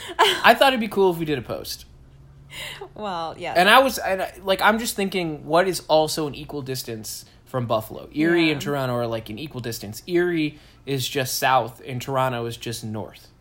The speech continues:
Speaker 2: you
Speaker 1: Yeah.
Speaker 2: know? They're equal distance away from each other. And Tor-,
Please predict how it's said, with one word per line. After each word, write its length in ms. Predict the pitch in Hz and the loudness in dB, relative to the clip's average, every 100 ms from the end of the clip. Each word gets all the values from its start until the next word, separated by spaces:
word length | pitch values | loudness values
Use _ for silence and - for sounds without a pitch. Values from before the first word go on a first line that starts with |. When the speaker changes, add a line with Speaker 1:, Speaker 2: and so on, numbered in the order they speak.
| - | -8
Speaker 2:
you 60 | 117 | -6
Speaker 1:
Yeah. 60 | 110 | -8
Speaker 2:
know? 160 | 117 - - - - | -10 -14 -20 -20 -20
They're 300 | - 110 107 - | -8 -8 -8 -10
equal 240 | 151 131 139 | -12 -10 -10
distance 360 | 117 - 107 101 | -8 -10 -12 -12
away 120 | 107 | -14
from 160 | - - | -14 -16
each 100 | - | -16
other. 200 | - - - - | -18 -18 -18 -10
And 80 | 185 | -4
Tor-, 220 | 233 285 | -2 -2